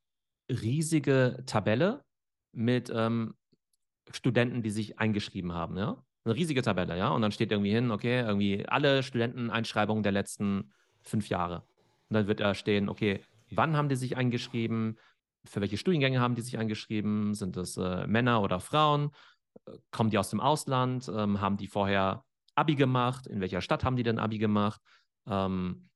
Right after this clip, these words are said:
welche Leistungskurse hatten die denn? Äh, haben die ein Stipendium, ja oder nein? Ne? Irgendwie alles Mögliche, ja? Wenn du jetzt so einen Datensatz hättest,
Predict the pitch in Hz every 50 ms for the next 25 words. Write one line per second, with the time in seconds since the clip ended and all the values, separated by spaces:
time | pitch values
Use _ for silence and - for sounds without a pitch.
0 | _ _ - 98 101 98 - 208 190 90 104 127 156 - - 127 127 - - 127
1 | 120 107 117 107 110 110 113 107 107 107 98 104 104 101 104 104 104 104 _ _
2 | _ _ _ _ _ _ _ - 95 67 58 - - - - - - - 107 101
3 | 101 98 101 98 98 101 - - 113 - - 135 143 139 131 135 131 131 127 123
4 | 113 113 113 117 117 113 107 110 107 104 104 104 104 104 107 107 107 107 113 -
5 | 120 127 143 - - - 110 101 101 98 98 101 - - 90 90 90 - 85 90
6 | 87 87 117 180 - - _ _ _ _ _ _ _ - 117 123 131 131 117 131
7 | 120 107 98 107 120 120 104 107 98 - - 160 170 - 143 190 220 - - _